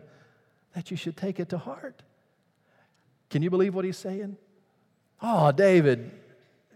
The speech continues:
don't, don't let that bother you. I didn't really mean <laughs> all of that stuff." See, he was really emboldened when he thought David was whipped. But now that David's king, he's groveling. Verse twenty, "For your servant does know that I have sinned.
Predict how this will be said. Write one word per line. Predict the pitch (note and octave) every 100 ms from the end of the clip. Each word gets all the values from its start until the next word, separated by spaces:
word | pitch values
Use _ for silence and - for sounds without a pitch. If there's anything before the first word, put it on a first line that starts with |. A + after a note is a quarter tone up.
| _
don't, | C#4+ D4+ C4+ G3+ G#3
don't | C4+ C#4+ A3+
let | G#3+
that | F3 D3 D3+
bother | D3 D3 D3 D3
you. | C#3 D#3+ G#3+ A#3
I | B3+
didn't | C#4 G#3+ G3
really | G#3 F#3+
mean | E3+ E3+ F3+ G#3+ A3+
<laughs> |
all | G3+ G3 G#3
of |
that | G#3 G3+
stuff." | - A3 G#3+ G#3+ - -
See, | - G#3
he | F3+
was | A#2+
really | G3+ F#3+
emboldened | A#2+ A#2 G3+ E3+ A2
when | G#2
he | G#2
thought | A#2 G#2+ A2
David | A2+ G2+ F#2+
was | E2+
whipped. | A#2 A2+ - - - _ _ _ _ _ -
But |
now | G2 A#2+
that | G2
David's | B2+ A#2 G2 -
king, | - A#2 F#2+ F#2+ - - -
he's | A2
groveling. | G2 A2+ A#2+ A2+ G2+ G2+
Verse | G#2+ G#2+
twenty, | - A#2+ G#2 - -
"For | - F3
your | D#3+
servant | D3+ G#3 F3+ D#3+
does | D3+ C#3 - - -
know | F3 B3+ G3+
that | A2+ G#2
I | F2
have | A#2+
sinned. | - - F#2+ F#2